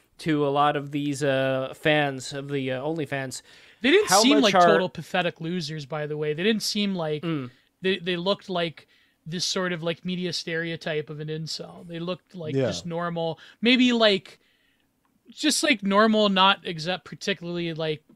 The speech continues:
Speaker 2: alpha guys. They,
Speaker 1: Mm.
Speaker 2: you know, they didn't look, they didn't get, have, like, serial killer vibes, put it <laughs> that
Speaker 1: Yeah.
Speaker 2: way. They just
Speaker 3: Right.
Speaker 1: No, but not, not even that. As far as being fair to, uh, them,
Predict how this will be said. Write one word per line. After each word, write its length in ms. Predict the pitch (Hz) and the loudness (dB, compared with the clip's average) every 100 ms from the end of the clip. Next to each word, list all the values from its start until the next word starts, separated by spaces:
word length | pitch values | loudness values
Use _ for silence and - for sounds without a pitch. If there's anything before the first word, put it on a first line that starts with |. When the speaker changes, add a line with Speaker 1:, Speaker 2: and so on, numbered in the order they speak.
| _ _ _ _ _ _ - | _ _ _ _ _ _ -4
Speaker 2:
alpha 680 | 180 180 - 170 156 151 139 | 0 0 -2 -6 -6 -6 -4
guys. 600 | 180 175 160 170 160 - | 0 2 0 -6 -14 -10
They, 60 | |
Speaker 1:
Mm. 240 | 160 139 113 | -8 -8 -10
Speaker 2:
you 140 | 202 180 | -12 -8
know, 140 | 160 | -6
they 80 | 165 | -4
didn't 240 | 190 180 165 | -4 -4 -6
look, 200 | 156 - _ _ _ _ _ _ _ _ _ _ _ _ _ 202 | -8 -8 _ _ _ _ _ _ _ _ _ _ _ _ _ -2
they 120 | 226 | 2
didn't 140 | 240 | 4
get, 120 | 214 196 | 4 4
have, 200 | 220 185 | 4 4
like, 140 | 180 | -2
serial 360 | - 202 180 170 | 0 -2 -2 -4
killer 320 | - 156 151 | -6 -6 -6
vibes, 440 | 143 139 143 139 | -8 -10 -12 -12
put 140 | - 160 | -10 -12
it 100 | - | -10
<laughs> 140 | - | -6
that 180 | 233 170 | -4 -2
Speaker 1:
Yeah. 240 | 135 120 | -4 -4
Speaker 2:
way. 80 | 202 | -8
They 160 | 185 170 | -10 -10
just 300 | 165 135 110 | -8 -6 -6
Speaker 3:
Right. 140 | 98 | -2
Speaker 1:
No, 140 | 185 196 | 4 6
but 120 | 170 | 6
not, 220 | 196 220 | 4 4
not 200 | 185 208 | 4 4
even 220 | 196 165 | 4 2
that. 200 | 175 170 | 4 4
As 100 | 147 | 2
far 220 | - 175 180 | -2 0 0
as 100 | 143 | -2
being 280 | 156 156 | -2 -2
fair 440 | 147 - 160 151 143 | -4 0 2 4 0
to, 380 | - 151 143 139 | -2 -4 -2 0
uh, 220 | 135 127 | 0 -2
them, 400 | 143 165 135 | 2 2 2